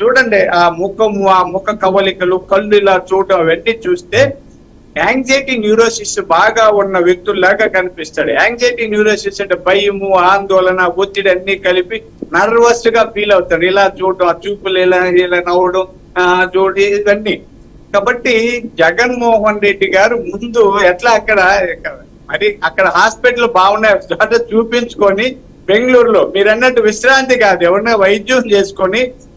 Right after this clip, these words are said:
కొంత కౌన్సిలింగ్ తీసుకొని, అక్కడ యోగా థెరపిస్టులు కూడా ఉన్నారు, యోగా గీగా నేర్చుకొని,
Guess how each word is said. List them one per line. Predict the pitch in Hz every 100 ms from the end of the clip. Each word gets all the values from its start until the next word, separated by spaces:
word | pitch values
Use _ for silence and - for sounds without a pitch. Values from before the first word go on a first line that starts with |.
| 196
కొంత | 220 226 240 214 214 208
కౌన్సిలింగ్ | 185 240 254 262 254 233
తీసుకొని, | 208 202 - 220
అక్కడ | 214 214
యోగా | 208 202 240 247
థెరపిస్టులు | 247 214 214 226 226 - 214
కూడా | 208
ఉన్నారు, | 208 196
యోగా | 175 196 214 220
గీగా | 208 196 202 214 202
నేర్చుకొని, | 185 202 - 214 208